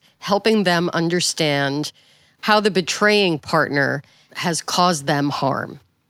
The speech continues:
And, you know, some of that is abuse. We use the word abuse in several different contexts. So the betraying partner is now harmful,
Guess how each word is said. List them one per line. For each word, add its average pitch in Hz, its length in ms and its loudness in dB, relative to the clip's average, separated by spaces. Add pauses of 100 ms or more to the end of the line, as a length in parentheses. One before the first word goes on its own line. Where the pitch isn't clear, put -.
(380)
And, 185 420 0
you 214 140 0
know, 170 280 0
some 185 240 2
of 180 120 0
that 170 320 2
is 160 460 0
abuse. 156 560 2
We 147 100 2
use 147 240 2
the 175 120 0
word 151 260 2
abuse 147 480 0
in 143 160 0
several 151 400 0
different 147 600 -2
contexts. 147 800 -2
So 151 440 0 (100)
the 170 80 0
betraying 175 920 2
partner 147 680 2 (420)
is 180 260 0
now 160 560 2 (180)
harmful, 196 640 2